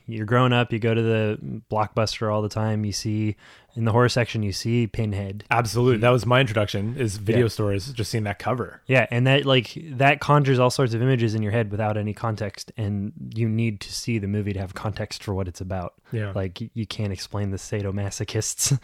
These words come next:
Speaker 1: <laughs>
Speaker 2: Totally.
Speaker 1: like, as they are, the weird little box, like, the weird little body reforming stuff. You can't explain any of it. Um, like, you really do need to see it, but, like, you see Pinhead,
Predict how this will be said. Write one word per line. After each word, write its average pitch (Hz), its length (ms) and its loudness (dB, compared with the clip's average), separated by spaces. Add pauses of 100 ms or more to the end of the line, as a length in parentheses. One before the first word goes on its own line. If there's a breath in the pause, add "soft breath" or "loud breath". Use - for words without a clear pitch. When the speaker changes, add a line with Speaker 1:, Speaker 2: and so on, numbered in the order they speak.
Speaker 1:
<laughs> - 120 -20
Speaker 2:
Totally. 127 260 0
Speaker 1:
like, 107 200 0
as 113 240 0
they 107 120 2
are, 107 360 4
the 107 80 -2
weird 110 200 0
little 107 200 0
box, 110 460 2
like, 101 200 -6
the 104 200 -2
weird 104 220 -2
little 107 220 0
body 104 320 0
reforming 104 500 -2
stuff. 110 300 -4 (300 loud breath)
You 117 80 -4
can't 120 160 2
explain 104 300 -4
any 117 180 2
of 104 120 -2
it. 104 200 -4 (380 soft breath)
Um, 95 440 -6 (100)
like, 104 160 -6
you 101 100 -4 (140)
really 110 240 2
do 110 140 0
need 110 160 -2
to 101 60 -4
see 131 180 0
it, 110 160 -4
but, 113 200 -2
like, 110 200 -4
you 104 80 -4
see 131 200 0
Pinhead, 117 580 0